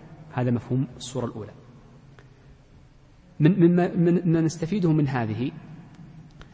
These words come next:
أن غير الد-، الدم اليسير لا يعفى عنه، مفهوم هذه. فذكرت لكم قبل أن غير الدم اليسير مثل ماذا؟ أولا، كل خارج من السبيلين،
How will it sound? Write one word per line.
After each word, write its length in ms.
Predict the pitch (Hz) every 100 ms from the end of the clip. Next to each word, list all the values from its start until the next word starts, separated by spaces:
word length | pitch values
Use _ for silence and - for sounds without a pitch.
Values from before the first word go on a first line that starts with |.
| - - - - - - - - -
أن 220 | 180 165
غير 320 | 160 165 196 165
الد-، 240 | 156 -
الدم 420 | 139 127 151 123 - - - - - - 147
اليسير 540 | 151 143 - 170 190 - - - - - -
لا 120 | 139 156
يعفى 280 | 147 -
عنه، 240 | 113 104 - - - - -
مفهوم 280 | 117 143 120
هذه. 240 | 110 101 - - - - - - - -
فذكرت 380 | - 135 151 160
لكم 140 | 151 139
قبل 320 | - 127 147 - - - - - - -
أن 240 | 139 139
غير 360 | 135 - 151 175
الدم 200 | 156 156
اليسير 260 | 151 -
مثل 160 | 143 135
ماذا؟ 280 | 123 117 147 - - - - - - - -
أولا، 380 | 170 170 170 175 -
كل 440 | - 185 170 143 131
خارج 520 | - 160 151 135 123
من 260 | 120 131 165
السبيلين، 800 | - - 127 127 127 151 208